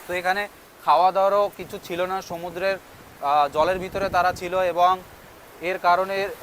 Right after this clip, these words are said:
হয়তো না খেতে পেয়ে অনেকে মারা গিয়েছিল। তো দেখো, এখানে পাথরের একটা জিনিস রয়েছে, এই বালুগুলো এখানে এসে পড়ে গেছে। এই পাথরে দেখো, এখানে কেটে কেটে বানানো হয়েছে, এখানে দেখো কেটে কেটে খাত তৈরি করা হয়েছে।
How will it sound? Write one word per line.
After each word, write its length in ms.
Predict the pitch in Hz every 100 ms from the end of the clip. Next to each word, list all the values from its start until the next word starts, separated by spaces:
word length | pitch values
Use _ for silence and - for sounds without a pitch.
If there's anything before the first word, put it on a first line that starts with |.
| -
হয়তো 440 | 151 165 202 208
না 220 | 170 160 -
খেতে 200 | 185 185
পেয়ে 140 | 185
অনেকে 280 | 190 175 180
মারা 260 | 175 160 160
গিয়েছিল। 420 | 160 156 - 127 107 - - - -
তো 300 | 151 160 160 - - -
দেখো, 240 | 156 170 214
এখানে 340 | 202 196 196 190
পাথরের 360 | 156 165 190
একটা 320 | 190 175 202
জিনিস 320 | 175 180 190 180
রয়েছে, 460 | 190 180 190 202 - - - 160
এই 140 | 180
বালুগুলো 520 | 156 156 180 190 196
এখানে 320 | 196 170 185
এসে 160 | 196 220 196
পড়ে 220 | 185 185
গেছে। 340 | 180 175 202 220 - - -
এই 80 | 156
পাথরে 340 | - 156 196 190
দেখো, 260 | 185 202
এখানে 260 | 208 180 185
কেটে 300 | 180 180 190
কেটে 240 | 190 196
বানানো 340 | 180 170 185 175
হয়েছে, 420 | 180 180 196 214 - - - - - - - - - - - - - - - -
এখানে 260 | 143 170 185
দেখো 260 | 180 208 -
কেটে 220 | 170 185
কেটে 200 | 180 190 202
খাত 200 | 160 160 -
তৈরি 200 | 190 185
করা 220 | 180 180
হয়েছে। 420 | 170 160 - 120